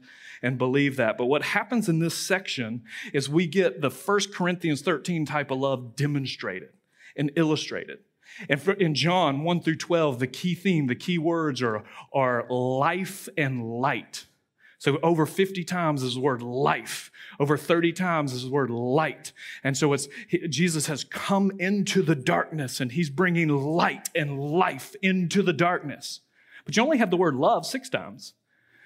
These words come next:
But then from thirteen to seventeen, love takes the center stage. And now love, you have the word thirty-one times as he's showing this is what real love is.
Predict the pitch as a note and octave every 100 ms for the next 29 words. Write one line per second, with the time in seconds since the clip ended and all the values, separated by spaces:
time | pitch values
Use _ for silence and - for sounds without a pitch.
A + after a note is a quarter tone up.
0 | - - D3 F3+ F3 D#3 C3 - - G3+
1 | G3 G#3 G3 F3 C#3+ - G3 F3+ D#3+ D3+
2 | C3 A#2+ D3+ E3+ D#3 - D#3+ D3+ C#3+ B2+
3 | D#3+ D3 B2+ - C#3+ C#3 C3 C3 A#2+ C#3+
4 | D3+ D3 C3+ D#3 D3+ C3+ C#3+ C3 D3+ C#3
5 | C3 C#3+ C#3 C3+ E3 E3+ E3 D#3+ D#3 D3+
6 | B2 G2+ - - - - A#2+ C#3 - -
7 | F3 F3 C#3+ A2+ A2+ E3+ F#3+ F#3+ D#3+ C#3+
8 | B2+ C3+ C3 B2+ - _ _ - - A#2
9 | C3 C#3 C3 B2+ C3 - _ - A#2+ A#2+
10 | A#2 - _ _ _ _ C#3+ D3+ F2+ D#2+
11 | - -